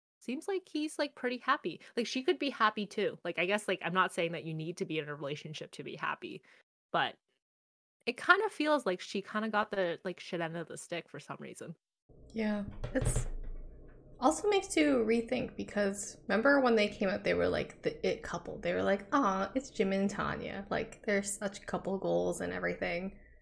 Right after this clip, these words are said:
Speaker 2: Um, so I hope they're both happier. Maybe, I guess they just
Speaker 1: Mm.
Speaker 2: weren't happy together.
Speaker 1: Yeah, and it's sad because it's like,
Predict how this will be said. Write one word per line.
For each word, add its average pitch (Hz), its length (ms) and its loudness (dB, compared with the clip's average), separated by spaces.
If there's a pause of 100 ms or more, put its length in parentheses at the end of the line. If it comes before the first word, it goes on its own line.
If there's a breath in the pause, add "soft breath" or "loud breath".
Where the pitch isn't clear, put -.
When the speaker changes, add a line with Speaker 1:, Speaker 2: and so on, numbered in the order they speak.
(380 soft breath)
Speaker 2:
Um, 147 400 -4 (1000)
so 180 380 -6 (120)
I 202 80 -6
hope 202 280 -6
they're 233 120 0
both 233 220 -2
happier. 240 600 -2
Maybe, 202 260 -2
I 196 60 -2
guess 190 180 -6
they 190 160 -4
just 214 200 -4
Speaker 1:
Mm. - 20 -6
Speaker 2:
weren't 185 160 -8
happy 202 280 -10
together. - 400 -12 (840)
Speaker 1:
Yeah, 202 260 -6 (220)
and 240 120 -2
it's 269 120 -6
sad 247 300 2
because 196 240 -4
it's 202 160 -10
like, 196 280 -2